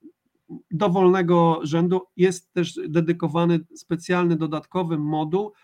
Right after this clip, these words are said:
na dokumenty organizacyjne, czyli regulaminy wszelkiego rodzaju, tak? E,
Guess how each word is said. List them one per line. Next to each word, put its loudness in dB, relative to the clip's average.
na 0
dokumenty 0
organizacyjne, -2
czyli 0
regulaminy 0
wszelkiego -8
rodzaju, -6
tak? -8
E, -20